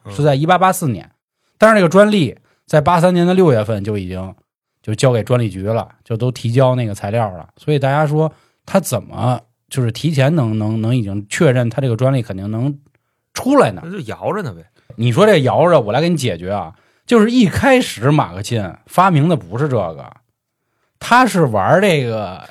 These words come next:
Speaker 2: 就是咱简单说就是电器这块的，
Speaker 1: 嗯。
Speaker 2: 什么壁挂炉啊，什么燃气灶啊，就，就，就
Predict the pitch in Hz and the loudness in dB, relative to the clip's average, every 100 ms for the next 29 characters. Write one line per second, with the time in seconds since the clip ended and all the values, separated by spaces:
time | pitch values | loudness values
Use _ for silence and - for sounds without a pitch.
0 | - _ - 131 135 190 104 120 165 185 | -20 _ -6 -2 0 0 -2 0 0 2
1 | 175 175 196 147 - - 107 90 82 90 | 0 2 2 2 0 -4 -4 -6 -6 -8
2 | 82 71 - 101 95 90 151 180 165 165 | -8 -14 -16 -16 -16 -8 -4 0 4 4
3 | 113 107 147 190 131 92 98 - _ _ | 2 -2 2 2 2 -2 -8 -16 _ _
4 | _ _ 156 147 175 160 196 190 160 110 | _ _ 0 2 2 0 2 4 2 2
5 | 101 131 151 143 147 143 | -2 -2 -2 -2 -2 -4